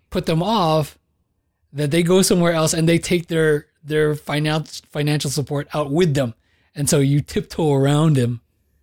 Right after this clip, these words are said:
right? Because you don't want to disturb the, the flow of money into the coffers, right? Because you may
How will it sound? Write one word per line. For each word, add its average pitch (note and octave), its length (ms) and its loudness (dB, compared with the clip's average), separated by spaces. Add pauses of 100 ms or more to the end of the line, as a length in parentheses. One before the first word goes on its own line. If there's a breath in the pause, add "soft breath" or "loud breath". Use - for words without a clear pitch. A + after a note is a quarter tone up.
(340)
right? B2+ 240 -2
Because C3+ 320 -2
you C#3+ 80 2
don't C#3 200 0
want C3 260 0
to C3+ 400 0 (440)
disturb D3+ 580 -2
the, C3+ 260 0
the C#3 280 -2
flow C#3+ 400 0
of C3 120 0
money C3+ 360 0
into C3 360 -2
the B2 100 -4
coffers, A2 640 -14 (840)
right? B2 200 -4
Because A#2+ 420 -6
you B2+ 160 2
may B2 80 4